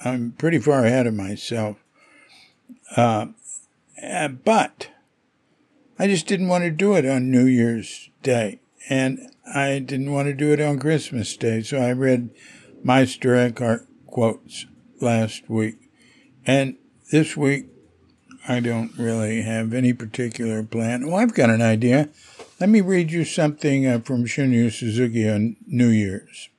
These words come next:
all right? Okay, I found something here. I just opened up, uh, Crooked Cucumber. Uh,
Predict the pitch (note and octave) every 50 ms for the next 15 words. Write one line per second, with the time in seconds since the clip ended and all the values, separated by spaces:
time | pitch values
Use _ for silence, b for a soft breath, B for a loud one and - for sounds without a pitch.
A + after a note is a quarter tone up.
0 | _ _ - G#2 G#2+ A2+ C3 D#3+ G3+ A#3 - _ _ _ _ _ B B B B
1 | B B B B _ _ _ _ _ _ _ _ _ _ _ _ _ _ _ _
2 | _ _ - D3+ D3 C3+ - D#3 D3+ D#3 D#3 D3+ C3+ C3+ C3+ B2+ A#2+ D3+ D3+ D3
3 | C#3 C3+ B2+ - - D3+ C3+ B2+ A#2+ B2+ B2 B2 B2 C3 C#3+ D#3 F3 F#3 F3+ -
4 | - _ _ _ _ _ b b b b b b _ - D#3+ E3 E3 E3 D3 -
5 | - D3+ C#3 C3 A#2+ D3 C3+ B2 B2 A#2+ A#2+ A#2+ A2+ G#2 - - A2+ A2 G#2+ G2+
6 | - - A#2+ A2+ G#2 - A2 G#2+ G#2 G2+ - - A#2 A#2 A2+ G#2 - - G#2 G#2
7 | G2 E2+ E2+ F2+ - _ _ _ _ _ _ _ _ _ _ _ _ _ _ _
8 | _ _ _ _ _ _ _ _ _ - D#3+ C3+ A#2+ A#2 G#2+ G2+ G2+ F#2+ F2 F2